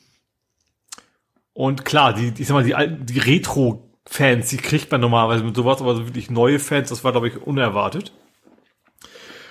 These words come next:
Ob's mir gefällt, kann ich vielleicht ein bisschen beantworten mit, äh,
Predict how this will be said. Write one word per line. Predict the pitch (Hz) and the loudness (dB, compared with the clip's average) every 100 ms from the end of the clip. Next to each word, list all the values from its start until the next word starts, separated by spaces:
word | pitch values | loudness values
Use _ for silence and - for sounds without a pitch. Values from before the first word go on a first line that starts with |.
| - - | -8 -4
Ob's | 151 - | -4 2
mir | 202 | 4
gefällt, | 254 254 - 220 214 | 4 2 2 2 2
kann | - 196 | 2 2
ich | 214 220 - - | 2 -2 -8 -16
vielleicht | - 190 208 | -4 0 0
ein | - | -2
bisschen | - 202 196 | -4 -2 2
beantworten | 196 196 175 196 185 | 0 0 0 -2 0
mit, | 175 175 - | -2 -2 -6
äh, | - 165 165 | 2 4 4